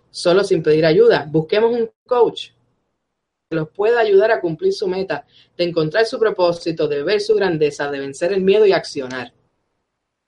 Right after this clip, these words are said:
Accionar siempre. Busquen un coach y accionen. Y vayan a ustedes siempre, crean en ustedes, porque todos somos grandes, todos nacimos. El solo hecho de estar en este mundo, ya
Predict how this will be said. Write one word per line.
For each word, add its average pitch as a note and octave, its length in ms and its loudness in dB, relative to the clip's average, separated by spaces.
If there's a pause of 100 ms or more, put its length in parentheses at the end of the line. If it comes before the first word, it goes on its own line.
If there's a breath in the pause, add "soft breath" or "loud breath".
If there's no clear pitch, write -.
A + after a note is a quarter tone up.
(180)
Accionar E3+ 720 -2
siempre. F#3 640 -2 (1040)
Busquen G#3 260 2
un B3+ 140 0
coach F3+ 380 0 (180)
y E3+ 100 -4
accionen. D#3 640 -2 (360 soft breath)
Y F3 120 0
vayan G#3 240 2
a A3+ 40 2
ustedes G#3+ 360 2
siempre, G3 400 -4
crean A3+ 300 0
en F#3+ 140 -2
ustedes, E3+ 380 -4
porque D3+ 320 -8
todos G3+ 380 -2
somos F#3+ 240 -2
grandes, F3 400 -4
todos G#3 220 -2
nacimos. G3 500 -4 (400 soft breath)
El F3+ 140 -2
solo C4+ 360 0
hecho C#4+ 220 -2
de A#3 60 4
estar A#3 200 0
en A#3 100 4
este A3+ 220 0
mundo, F3+ 420 0 (560)
ya E3 400 0